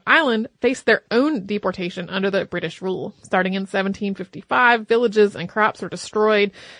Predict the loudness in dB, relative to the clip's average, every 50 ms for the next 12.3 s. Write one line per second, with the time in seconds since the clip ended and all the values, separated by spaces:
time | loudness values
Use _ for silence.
0 | -10 -10 -8 -6 0 2 2 2 2 2 2 0 0 -2 -2 -2 0 -2 0 0
1 | 0 0 0 0 -2 -4 -6 -4 -2 -2 -2 -2 -4 -6 -6 -6 -6 -4 -4 -4
2 | -4 -6 -10 -18 -20 -20 -20 -20 -20 -20 -20 _ -6 -4 -2 0 -2 -2 -4 -4
3 | -4 -2 -2 -2 -2 -2 -2 -4 0 4 4 6 6 6 4 4 2 0 -2 -4
4 | -6 -4 -4 -4 -2 -2 -2 -4 -4 -4 -6 -6 -8 -8 -2 2 2 2 2 0
5 | -6 -14 -12 -6 -4 -2 0 0 0 0 -2 -2 -2 -2 -2 -2 -4 -4 -6 -4
6 | -4 -4 -4 -6 -4 0 0 2 2 2 0 -2 -2 -8 -10 -14 -16 _ _ -10
7 | -6 -4 -2 -2 2 4 4 4 4 4 2 2 2 0 0 -2 -2 2 4 4
8 | 4 4 2 0 -4 -8 -8 -8 -6 -2 0 2 2 2 2 2 0 0 0 0
9 | 0 -2 -4 -4 -6 -4 -2 -2 -2 0 -2 -4 -4 -2 -4 -2 -2 -4 -4 -2
10 | 0 0 0 2 0 0 -2 -2 -2 0 2 4 4 4 4 2 0 0 0 0
11 | 0 -2 -4 -4 -2 -2 -2 -2 -2 -2 -4 -4 -6 -4 -2 -2 -2 -2 -2 -2
12 | 0 -2 -2 -4 -8